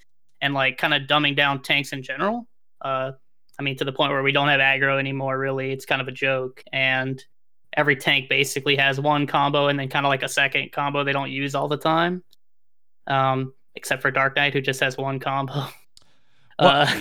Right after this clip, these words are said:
Speaker 1: but it's
Speaker 2: this is, so Sojier in chat makes a, a, a point that I think is actually a little bigger than Sojier is making it,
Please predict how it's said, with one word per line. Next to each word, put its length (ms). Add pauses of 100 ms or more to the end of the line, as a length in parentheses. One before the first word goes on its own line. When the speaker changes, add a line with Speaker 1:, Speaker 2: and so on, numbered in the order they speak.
(120)
Speaker 1:
but 160
it's 200
Speaker 2:
this 200
is, 280
so 340
Sojier 540
in 120
chat 480 (200)
makes 440
a, 420
a, 280
a 20
point 400
that 100
I 60
think 240
is 100
actually 320
a 60
little 180
bigger 480 (220)
than 400
Sojier 640 (100)
is 240
making 340
it, 160